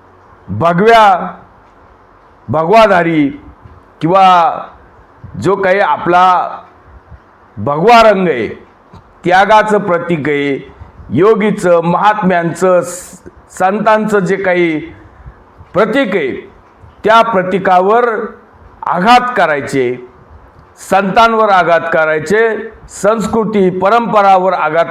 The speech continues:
करायचे, हिंदू धर्माला नीचा कसं दाखवता येईल, ही परंपरा कशी देशासाठी वाईट आहे, हे दाखवण्यामध्ये काँग्रेसची अख्खी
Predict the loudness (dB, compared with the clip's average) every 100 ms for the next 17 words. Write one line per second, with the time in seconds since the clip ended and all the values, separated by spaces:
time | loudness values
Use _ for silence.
0 | -2 -2 -4 -4 -2 0 0 0 0 -2
1 | -2 -2 0 0 2 4 2 -2 -12 -20
2 | -20 _ _ _ -4 -2 0 2 2 2
3 | -2 -2 0 -2 0 -2 0 0 0 -2
4 | -2 0 0 -2 -2 0 -2 -2 0 2
5 | 2 0 -6 -16 -20 -20 _ _ _ _
6 | -20 -20 -12 -4 -2 0 0 0 -2 -6
7 | -12 -20 _ _ -18 -6 -2 0 0 0
8 | 0 -2 0 2 2 0 -2 -4 -4 -6
9 | -10 -20 _ _ -20 -20 -20 _ -20 -20
10 | -20 -20 -8 -2 2 4 4 4 2 0
11 | 2 0 0 0 0 0 2 2 0 -2
12 | -2 0 -4 -2 -2 0 -2 -2